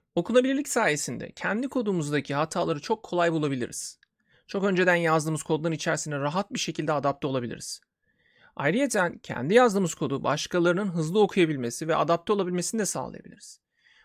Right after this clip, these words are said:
Bakın çok basit hatalar çok büyük problemler üretebilir. Örneğin sık sık şu görmüş olduğunuz ifadeyi yazıyoruz.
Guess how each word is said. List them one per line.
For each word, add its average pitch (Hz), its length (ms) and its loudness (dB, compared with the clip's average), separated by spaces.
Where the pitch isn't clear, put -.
Bakın 254 140 -4
çok 320 240 -2
basit 254 220 -2
hatalar 180 540 0
çok 247 240 -4
büyük 240 140 -4
problemler 185 480 -2
üretebilir. 165 560 -4
Örneğin 302 460 2
sık - 340 0
sık - 440 -2
şu - 160 -4
görmüş 269 320 4
olduğunuz 202 320 0
ifadeyi 170 440 0
yazıyoruz. - 580 -6